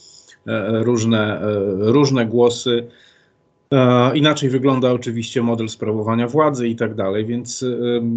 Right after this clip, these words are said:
tutaj, e, Rosja ma przewagę pod tym względem, e, bez wątpienia i dalej będzie grać, bo widzi, że to przynosi efekty. E, dalej będzie grać na, na rozbijanie Zachodu, na, na wspieranie różnych sił, na przykład eurosceptycznych.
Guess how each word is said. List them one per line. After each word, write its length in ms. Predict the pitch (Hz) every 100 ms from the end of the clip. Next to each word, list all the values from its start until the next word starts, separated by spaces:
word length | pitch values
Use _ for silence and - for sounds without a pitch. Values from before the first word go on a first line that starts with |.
| 113
tutaj, 420 | 123 123 127 127 117 117 120 123 120
e, 40 |
Rosja 260 | 123 117 131
ma 80 |
przewagę 440 | 135 220 240 117 101
pod 200 | 107 -
tym 140 | 107
względem, 520 | 98 104 95 92 92 90 110 107 107
e, 40 | 104
bez 200 | 104 110
wątpienia 560 | 131 143 240 135 98
i 40 | 98
dalej 260 | 143 160
będzie 320 | 120 120 113 110
grać, 520 | 117 104 120 - _ -
bo 100 | 160
widzi, 240 | 170 156
że 120 | 156
to 100 | 160
przynosi 440 | 180 - 294 - 120
efekty. 480 | 107 98 90 - 71 _ _ - 104
E, 200 | 110 110
dalej 260 | 123 147
będzie 280 | 147 139 135
grać 400 | 123 120 120 -
na, 240 | 123 120 123
na 140 | 131
rozbijanie 540 | 147 156 196 196 123
Zachodu, 500 | 104 104 - 113 117
na, 280 | 113 113 110
na 140 | 107 110
wspieranie 540 | - 120 120 120 117
różnych 340 | 117 113 110
sił, 200 | - 110
na 120 | 113 110
przykład 320 | 139 160 160
eurosceptycznych. 840 | 165 156 - 143 143 110 - 87